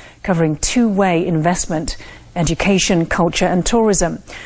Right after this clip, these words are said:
The six-day trip comes after Taiwan led its own trade delegation to the European nation in October, and as a group of parliamentarians from Baltic states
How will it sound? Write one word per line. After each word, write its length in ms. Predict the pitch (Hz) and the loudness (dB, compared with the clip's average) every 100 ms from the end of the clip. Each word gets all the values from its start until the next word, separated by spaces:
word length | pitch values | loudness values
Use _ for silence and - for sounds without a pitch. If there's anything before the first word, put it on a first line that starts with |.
| - | -8
The 60 | 196 | -2
six-day 420 | - - 240 202 | -2 0 0 0
trip 320 | - 262 - | 2 -2 -2
comes 440 | - 202 226 254 - | 0 2 4 2 0
after 420 | 196 160 - 156 | -2 -2 -2 -4
Taiwan 420 | - 180 165 160 | 0 0 2 2
led 140 | 160 165 | 2 0
its 140 | 160 | 0
own 280 | 254 254 202 | 2 2 0
trade 300 | - 175 160 | 2 0 2
delegation 640 | 160 156 165 165 - 175 - - - - | 0 2 0 0 -2 -4 -6 -14 -14 -4
to 80 | 220 | 0
the 80 | 190 | 2
European 520 | 202 190 - 190 175 | 2 2 0 2 2
nation 440 | 170 151 - 160 | 2 2 0 0
in 160 | - 165 | 0 -2
October, 640 | 156 - - 165 156 180 - - - - | -2 -2 2 2 2 0 -2 -14 -12 0
and 200 | 190 180 | 2 2
as 140 | 160 | 2
a 40 | |
group 260 | 160 185 175 | 2 2 2
of 160 | 185 - | -2 0
parliamentarians 920 | 208 190 180 175 214 202 190 180 175 | 0 2 2 0 2 2 2 2 0
from 200 | 185 160 | 0 0
Baltic 400 | 196 262 196 - | 2 2 -2 -2
states 500 | - 165 156 - | -2 -2 0 -4